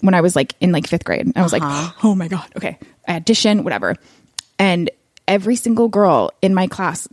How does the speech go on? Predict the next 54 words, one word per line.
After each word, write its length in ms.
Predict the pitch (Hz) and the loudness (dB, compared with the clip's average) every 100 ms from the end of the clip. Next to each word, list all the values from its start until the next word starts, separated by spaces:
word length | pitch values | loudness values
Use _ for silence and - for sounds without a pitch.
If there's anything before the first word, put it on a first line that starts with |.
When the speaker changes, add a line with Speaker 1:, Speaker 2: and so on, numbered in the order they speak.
| - | -4
Speaker 1:
got 200 | 180 - - | -2 -2 -6
cast 320 | - 170 - | -8 -6 -4
as 160 | 180 180 | -4 0
one 80 | 185 | 0
of 60 | |
the 60 | 170 | 0
orphans 280 | 165 175 170 | -2 -4 -6
except 240 | 151 - | -6 -6
me. 140 | - 170 | -4 -6
Speaker 2:
Are 320 | - - 220 | -10 -10 0
Speaker 1:
And 40 | |
Speaker 2:
you 60 | 202 | 2
Speaker 1:
I 20 | |
was 180 | 196 196 | 4 2
Speaker 2:
fucking 360 | - 269 294 262 | -2 -10 -8 -8
kidding 200 | - 220 | -4 -2
Speaker 1:
I 60 | |
was 160 | 214 247 | 2 0
Speaker 2:
me? 80 | 285 | 2
Speaker 1:
so 160 | 226 | 0
sad. 220 | 240 214 202 | 2 0 -2
And 40 | |
my 40 | 196 | -2
mom's 200 | 185 180 | -4 -4
like, 100 | 202 302 | -4 -4
"I'm 60 | |
gonna 120 | 427 554 | -2 -4
call 280 | - 440 392 | -2 0 2
them 100 | 311 | 0
and 100 | 302 | 0
ask." 240 | 311 277 | -2 -2
And 80 | 233 | -4
I 20 | |
was 100 | 220 | -2
like, 100 | 247 | -2
"Mom, 300 | 294 427 415 | 0 0 2
no, 320 | 359 453 339 285 | 2 4 4 4
I 80 | - | 2
got 220 | 523 403 | 0 2
rejected." 580 | 415 - 508 494 466 453 - - | 0 0 -2 0 -2 -2 -8 -10
And 100 | 269 | -6
it, 80 | - | -6
she, 100 | - | -2
my 80 | 302 | 0
mom's 200 | 311 320 | 2 0
like, 100 | 330 | -4
"This 240 | 381 - - | -8 -8 -6
doesn't 160 | 427 | -4
make 160 | 403 - | -4 -8
sense 380 | - 311 349 - | -6 -4 -4 -2
though." 160 | 285 | 0
And 100 | 240 | 2
I 40 | 233 | 0
was, 120 | 220 | -2